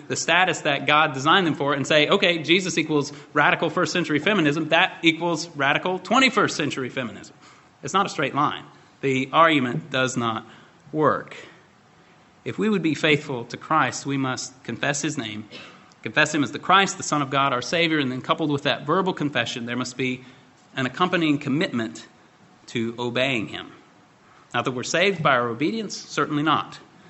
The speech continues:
But if we truly love Christ, we will truly obey him. And if we love him, we will seek the approval of Christ, we will seek the approval of his Father, and not the approval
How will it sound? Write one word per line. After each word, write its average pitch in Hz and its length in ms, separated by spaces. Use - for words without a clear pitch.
But 120 120
if 107 100
we 107 80
truly 196 300
love 160 240
Christ, 143 440
we 127 180
will 123 260
truly 120 480
obey 120 340
him. 95 300
And 117 80
if 117 100
we 123 80
love 156 240
him, 160 300
we 131 80
will 123 100
seek 190 300
the 147 100
approval 185 640
of - 120
Christ, 196 520
we 120 60
will 113 80
seek 151 280
the 131 60
approval 160 380
of 131 100
his 185 180
Father, 107 380
and 107 100
not 117 220
the 123 120
approval 107 540